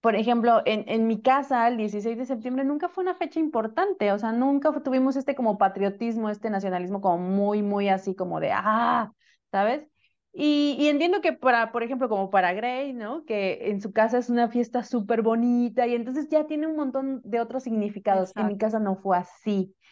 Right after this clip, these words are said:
Speaker 1: Pero eso no significa justo lo que tú decías, ¿no? No significa que yo no ame mi país o,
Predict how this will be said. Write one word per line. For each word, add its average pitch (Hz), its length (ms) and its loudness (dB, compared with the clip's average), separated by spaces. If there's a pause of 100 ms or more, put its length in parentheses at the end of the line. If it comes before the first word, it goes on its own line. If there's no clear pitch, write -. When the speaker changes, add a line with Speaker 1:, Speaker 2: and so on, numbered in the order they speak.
(380)
Speaker 1:
Pero 294 380 6
eso 277 260 4
no 277 180 4
significa 254 560 4
justo 214 320 -2
lo 170 140 -4
que 180 100 -6
tú 185 120 -6
decías, 180 460 -4
¿no? 220 300 -8 (260)
No 233 120 4
significa 240 500 4
que 202 220 0
yo 214 600 4
no 202 380 2
ame 202 220 2
mi 185 140 -2
país 240 840 -4
o, 202 640 2